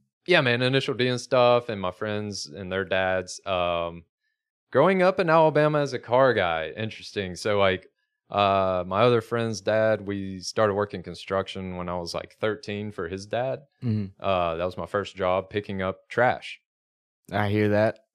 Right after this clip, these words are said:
Speaker 1: Uh, yeah, like
Speaker 2: I did construction work myself. So,
Speaker 1: Okay,
Speaker 2: yeah.
Speaker 1: so
Speaker 2: I framed houses for about two year, two or three years.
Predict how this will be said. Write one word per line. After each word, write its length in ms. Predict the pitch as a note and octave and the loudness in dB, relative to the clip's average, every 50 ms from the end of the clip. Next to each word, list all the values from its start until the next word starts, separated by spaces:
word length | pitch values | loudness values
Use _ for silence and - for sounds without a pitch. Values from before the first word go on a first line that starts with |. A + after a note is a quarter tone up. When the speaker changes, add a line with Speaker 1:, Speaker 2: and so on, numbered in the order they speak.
| - - | -14 -10
Speaker 1:
Uh, 200 | G2+ F2+ F2 F2 | -8 -8 -6 -2
yeah, 280 | D2 G#2+ G#2+ G2 E2 - - | 0 2 2 2 2 -2 -2
like 300 | F#2+ G#2 F#2 E2+ - - _ _ | -2 -2 -2 -2 -6 -12 _ _
Speaker 2:
I 120 | A2+ B2 | 0 2
did 180 | B2+ C#3 C3 A2+ | 4 4 4 4
construction 460 | B2 B2 A2+ - B2+ A2 - - G#2+ | 2 0 0 0 0 0 -2 -4 -4
work 160 | G2+ G2+ F#2+ | -4 -4 -4
myself. 360 | - F#2+ F#2 F2 F#2+ F2 F2 F2 | -6 -8 -8 -6 -6 -6 -2 0
So, 80 | A#2+ C#3+ | 2 2
Speaker 1:
Okay, 300 | - - A2+ G#2+ A#2 B2 A#2 | 4 4 4 4 4 2 -2
Speaker 2:
yeah. 220 | G#2 F#2 F#2 F2 | -4 -4 -4 -2
Speaker 1:
so 340 | F2 - G#2+ G2 F#2+ F2 E2+ | 2 4 4 6 6 4 2
Speaker 2:
I 60 | G#2 | -2
framed 260 | - - B2+ B2 A#2 | -2 0 0 2 2
houses 540 | G#2+ A2 G#2+ G#2 G2+ - G#2 G2 G2 E2+ E2+ | 2 2 2 2 0 -2 -4 -4 -4 -6 -10
for 520 | - - - F#2+ F#2 F2+ F2 F2+ F2+ F2+ - | -12 -8 -6 -4 -2 -2 -2 -4 -4 -6 -8
about 280 | - D#2+ F#2 F2 - - | -4 -2 0 -2 -2 -4
two 120 | - A2 | -6 -8
year, 260 | G2 F#2+ F#2 F#2 F2+ F#2 | -6 -4 -4 -4 -4 -6
two 180 | - - G#2 G2+ | -6 -6 -6 -6
or 40 | |
three 220 | F#2+ G2 G2 F#2+ F#2 | -4 -4 -4 -4 -4
years. 320 | F#2+ F#2+ F#2+ F#2 - - | -4 -6 -6 -8 -10 -16